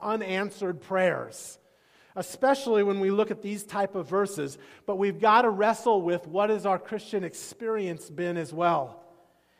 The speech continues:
And so this morning, I'm gonna ask us to think about this idea of unanswered prayers. And how does it jive with these verses from Jesus' teaching?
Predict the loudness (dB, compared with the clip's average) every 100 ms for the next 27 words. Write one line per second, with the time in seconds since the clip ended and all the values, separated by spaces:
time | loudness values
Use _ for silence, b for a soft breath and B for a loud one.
0 | b b -12 -6 -4 -4 -8 -6 -2 0
1 | 0 0 0 0 -2 -2 -4 -4 -4 -4
2 | -4 -6 -8 -6 -8 -6 -4 -4 -6 -10
3 | -6 -4 -4 -4 -2 -2 -2 -2 -2 -6
4 | B B B B -6 -2 -2 -2 -4 -4
5 | -4 -4 -4 -6 -2 0 0 -2 -10 -14
6 | -10 -4 -2 -2 -6 -4 -2 0 0 0
7 | -4 -6 -8 -8 -6 -6 -4 -8 -8 -12
8 | -20 B B -4 -2 -2 0 0 -2 -4
9 | -6 -6 -4 -4 -4 -10